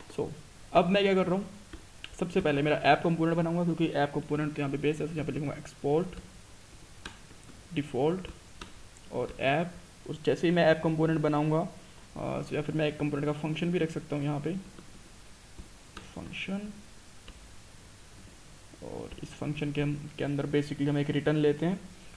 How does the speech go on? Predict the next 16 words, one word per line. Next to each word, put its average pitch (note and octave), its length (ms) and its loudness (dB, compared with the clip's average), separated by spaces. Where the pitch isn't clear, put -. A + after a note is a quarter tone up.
और D3+ 140 2
return C#3+ 320 -2
के C#3+ 80 -2
अंदर C#3+ 180 2
हम D3 60 0
कुछ D3 160 -6
कुछ - 360 -6
चीज़ें C#3+ 160 2
नेव-, D#3 200 2
अ, - 40 -8
कर, C#3 80 2
अ, C#3+ 300 0
return C#3+ 240 2
करवाते G2+ 360 -2
हैं। G#2+ 60 -4
alright, D3 260 -2